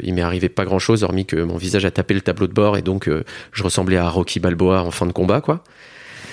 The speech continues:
Et, euh, je suis donc, euh, gardé, euh, à l'hôpital, euh, pour, euh, une nuit en observation. Et en fait, euh, j'étais vraiment en choc post-traumatique, euh, bien costaud, quoi.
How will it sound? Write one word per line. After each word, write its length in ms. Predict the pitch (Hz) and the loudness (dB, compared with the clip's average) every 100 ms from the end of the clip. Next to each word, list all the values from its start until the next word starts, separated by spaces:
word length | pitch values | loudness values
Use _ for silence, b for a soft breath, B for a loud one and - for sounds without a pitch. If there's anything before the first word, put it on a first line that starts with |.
| B B - | B B 2
Et, 180 | 120 | 6
euh, 160 | 107 98 | 6 4
je 100 | 95 | 2
suis 200 | - 107 | 0 2
donc, 260 | 120 131 107 | 2 2 2
euh, 320 | 92 90 87 87 92 - - - - | 2 0 -2 -6 -8 -12 -12 -12 -6
gardé, 640 | 107 107 107 123 131 120 _ _ _ - | -2 0 2 4 2 0 _ _ _ -4
euh, 100 | 92 | -2
à 80 | 110 | 0
l'hôpital, 500 | 104 - - 143 165 - _ b b b b _ 104 | 0 0 -2 -2 -2 -10 _ b b b b _ -2
euh, 180 | 95 92 | -2 0
pour, 260 | 110 101 | 0 2
euh, 180 | 95 90 | 2 2
une 220 | 113 98 107 | 2 2 4
nuit 160 | 127 | 4
en 80 | 107 | 4
observation. 520 | 95 98 92 - 156 - _ _ B B B B B B - | 2 -2 -2 -2 -4 -6 _ _ B B B B B B -2
Et 120 | 110 | 2
en 80 | 107 | 2
fait, 260 | 104 139 127 | 2 2 2
euh, 80 | 98 | 2
j'étais 200 | 95 95 | 2 0
vraiment 440 | 98 107 123 110 87 | 2 2 4 4 0
en 60 | 85 | -2
choc 360 | - 110 - | -2 -2 -2
post-traumatique, 720 | - 104 - 98 95 - 98 - | -2 -2 -2 -2 0 -2 -6 -6
euh, 300 | - - - - - _ - - - 101 | -6 -8 -10 -12 -16 _ -20 -20 -18 -6
bien 240 | 104 117 | 0 2
costaud, 280 | 101 - - | 2 0 -2
quoi. 260 | 131 160 | -2 -6